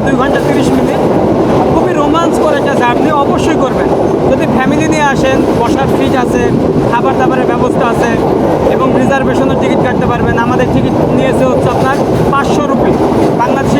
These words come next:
টাকায় দুইশো টাকা, এরকম একটা ব্যাপার। আর মিরিসাতে যেয়েও আপনি সারাদিন ঘুরে আবার কলম্বো ব্যাক করতে পারবেন, অথবা মিরিসাতে যেয়ে আপনি স্টে করতে পারেন,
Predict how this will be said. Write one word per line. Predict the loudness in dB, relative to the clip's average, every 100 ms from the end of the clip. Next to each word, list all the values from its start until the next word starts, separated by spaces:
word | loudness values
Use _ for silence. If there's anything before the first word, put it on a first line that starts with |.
| 0
টাকায় | 0 0 0
দুইশো | 0 0 0
টাকা, | 0 0
এরকম | 0 0 0
একটা | 0 0
ব্যাপার। | 0 0 0 0 0 0 0 0 0 0
আর | 0 0 0 0 0 2
মিরিসাতে | 2 2 0 0 0 0
যেয়েও | 0 0
আপনি | 0 0 0 0 0 0 0 0
সারাদিন | 0 0 0 0
ঘুরে | 0 0 0
আবার | 0 0
কলম্বো | 0 0 0 0
ব্যাক | 0
করতে | 0 0 0
পারবেন, | 0 0 0 0 0 0 0
অথবা | 0 0 0
মিরিসাতে | 2 0 0 0 0
যেয়ে | 0 0
আপনি | 0 0 0
স্টে | 0 0
করতে | 0 0
পারেন, | 0 0